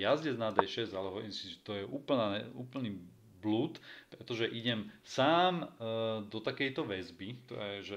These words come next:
extrémne nepríjemná, a hneď po nejakom jazdec na B päť, vlastne ten, ten jazdec je dvakrát napadnutý, že čo, čo ja s tým budem robiť. Ale tu keby som zachoval ako keby chladnú hlavu, e, ale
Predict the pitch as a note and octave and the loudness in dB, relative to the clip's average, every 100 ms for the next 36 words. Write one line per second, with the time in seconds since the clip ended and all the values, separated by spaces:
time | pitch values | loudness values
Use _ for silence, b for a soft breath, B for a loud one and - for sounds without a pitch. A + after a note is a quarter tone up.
0 | G2 B2 - - B2 A2 G2+ C3 A#2 G2+ | -6 -6 -6 -4 -2 -4 -4 -6 -6 -4
1 | G#2+ B2 B2+ B B - G2 B2+ E3 E3+ | -2 -2 -2 B B -6 -2 0 0 -2
2 | C#3 C#3+ C#3 G#2+ G#2 C3+ C#3+ C3 C3 A2+ | -2 -2 0 4 6 6 4 0 4 4
3 | G2+ - B2 G#2 F#2 G#2 G2+ A#2 - G2+ | 2 0 0 -2 -4 -4 -2 -6 -8 -8
4 | G2 B B B B - G#2 G#2+ G#2+ A#2 | -10 B B B B -18 -10 -4 2 4
5 | B2 B2+ A2 A2 G#2+ G#2 G2 G2+ A#2 C3+ | 4 2 2 4 4 4 4 4 4 2
6 | B2 G#2+ - G2 G2+ G2 A2+ A2+ F#2+ F2 | 0 0 0 -2 -4 -8 -6 -6 -6 -12
7 | _ - A2+ - - G2+ G2 A2 - B2 | _ -10 -10 -10 -6 -2 0 0 -2 -4
8 | A2 A#2 B2+ C#3+ A2+ - B B B - | -2 -4 -2 -4 -6 -10 B B B -2
9 | G2+ G2+ D#3+ D#3+ G#3+ G#3 E3 B2+ D3 F3+ | 0 0 0 2 2 2 6 8 8 6
10 | D#3 C#3+ C3+ B2 - B2+ A#2+ - A2 D3 | 8 8 6 0 -6 -4 -4 0 6 6
11 | F3+ F3+ B2 G2+ G2 F#2 G2+ D3+ B B | 6 0 2 2 2 0 -4 -6 B B
12 | B B _ - A#2+ A2 G#2+ A2 A#2+ A#2 | B B _ -10 -4 0 0 0 0 0